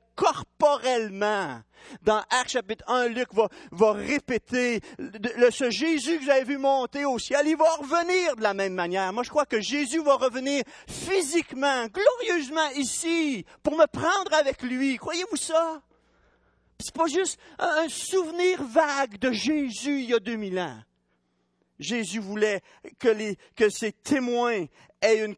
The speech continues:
compréhension, une conviction claire de la résurrection de Jésus. Et les disciples, après ça, pouvaient avoir cette, cette, être assurés de, de l'authenticité de Jésus,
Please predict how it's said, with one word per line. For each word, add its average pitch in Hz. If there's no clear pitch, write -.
compréhension, 247
une 208
conviction 262
claire 226
de 170
la 165
résurrection 180
de 160
Jésus. 127
Et 156
les 208
disciples, 208
après 156
ça, 139
pouvaient 160
avoir 160
cette, -
cette, -
être 247
assurés 190
de, 147
de 165
l'authenticité 190
de 143
Jésus, 131